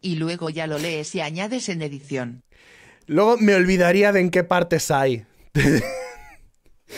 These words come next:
Speaker 2: Me olvidaría de hacerlo, me dejaría una parte sin diálogo, y a veces ese diálogo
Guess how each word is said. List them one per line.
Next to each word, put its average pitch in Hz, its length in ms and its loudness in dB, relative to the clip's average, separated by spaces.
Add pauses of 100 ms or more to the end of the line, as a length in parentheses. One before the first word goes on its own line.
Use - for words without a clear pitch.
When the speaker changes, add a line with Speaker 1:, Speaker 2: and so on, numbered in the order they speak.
(180)
Speaker 2:
Me 156 140 0
olvidaría 185 580 2
de 202 100 4
hacerlo, 160 520 0
me 139 120 -2
dejaría 165 320 2
una 180 180 2
parte 175 240 0
sin 156 180 -2
diálogo, 143 400 2
y 156 80 2
a 147 40 4
veces 170 260 0
ese 185 160 0
diálogo 196 420 4